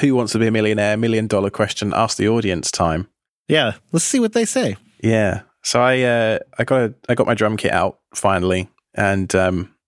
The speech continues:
Speaker 1: I'm able to play drums in this new house for the first time in thirteen years. So I'm super excited to be able to play drums again. And one thing I'm looking for that as a teenager,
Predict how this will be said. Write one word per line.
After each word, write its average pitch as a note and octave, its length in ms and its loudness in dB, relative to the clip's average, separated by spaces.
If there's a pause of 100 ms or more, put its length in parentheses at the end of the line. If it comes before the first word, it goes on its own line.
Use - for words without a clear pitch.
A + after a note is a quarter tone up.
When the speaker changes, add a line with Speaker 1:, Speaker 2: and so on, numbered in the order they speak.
(140)
Speaker 1:
I'm G#2+ 80 2
able G#2 140 2
to - 100 -14
play G2 180 0
drums G2+ 320 0
in G2 60 -2
this F#2 160 0
new F#2+ 140 2
house F2+ 240 0
for - 100 -2
the F#2 60 2
first F2+ 280 -2
time F#2+ 240 0
in E2+ 180 -2
thirteen G2 640 0
years. F#2 540 -2
So G2+ 200 0
I'm G#2 320 -2
super D3+ 360 0
excited A#2+ 420 -2
to A#2 60 -4
be A#2 80 2
able G#2+ 60 0
to - 80 -14
play G#2+ 180 0
drums G2 320 -2
again. F2+ 320 -4 (800)
And C3+ 80 4
one E3+ 160 2
thing G#3 200 0
I'm D#3+ 160 2
looking C#3 340 0
for F2 540 -2
that A#2 340 -2 (240)
as C3 120 2
a C3 80 0
teenager, F#2+ 880 -2